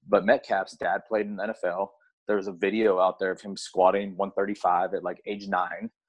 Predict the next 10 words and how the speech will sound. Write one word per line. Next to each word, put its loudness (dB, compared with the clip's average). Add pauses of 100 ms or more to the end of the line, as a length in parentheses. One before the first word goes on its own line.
(340)
Um, -4 (240)
he's -4
been 4
lifting 2 (180)
this 0
way 6
for 0
a 2
long, -2
long -4